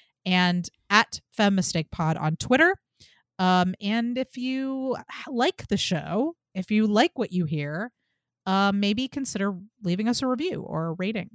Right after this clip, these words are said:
Uh, we'd love to hear from you about what you think about the show. Um, and of course, you can always message us or comment and tell us your thoughts on Palm Springs. And Andy Sam-, Samberg's thighs.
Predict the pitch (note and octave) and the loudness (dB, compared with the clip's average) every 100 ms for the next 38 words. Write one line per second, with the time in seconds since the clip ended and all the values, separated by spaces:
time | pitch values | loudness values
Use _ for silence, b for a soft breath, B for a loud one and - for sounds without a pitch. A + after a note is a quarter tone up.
0 | _ E3+ D3+ D3+ D#3+ E3 E3 E3+ F#3 - | _ -6 -4 -4 -4 -4 -4 -4 -4 -2
1 | G3 G3 G3+ G3 F#3+ _ _ _ - G3+ | 0 2 2 0 -4 _ _ _ 0 0
2 | B3 D#4 D#3 - E3 D#3 D#3 - F3 E3+ | 2 0 -2 -4 -4 -2 -2 -4 -8 -6
3 | - A#3 A#3+ A3 - C4+ D#4+ G#4+ B B | -2 0 2 2 6 10 10 8 B B
4 | B - F#3+ F#3+ G3 G#3 A3 A#3+ A#3 A#3+ | B -2 2 2 2 0 0 0 0 -2
5 | G#3+ G#3+ B3 C4+ B3+ D4 D#4+ D#4+ D#4+ D#4+ | 0 4 4 2 0 -2 -2 0 0 2
6 | - D#4 D4 - D4 D4+ D4 D4 - b | 2 -2 -2 4 4 4 -2 -4 -12 b
7 | b b A#3 A#3+ - A#3 A#3+ - - b | b b 0 2 2 4 4 0 -6 b
8 | b G3 - G#3 - G#3 G3 G#3 F#3+ G3 | b 0 4 4 6 4 4 4 4 2
9 | - F3+ F3 F3+ - - _ _ _ _ | 0 2 2 2 0 -8 _ _ _ _
10 | _ _ - - G3 G3 F3 F3 F3 F3+ | _ _ -8 2 4 4 4 2 2 2
11 | F3 F3+ - F#3 F3+ F#3+ - C#4 - - | 0 -2 0 2 2 0 2 2 2 -4
12 | - | -16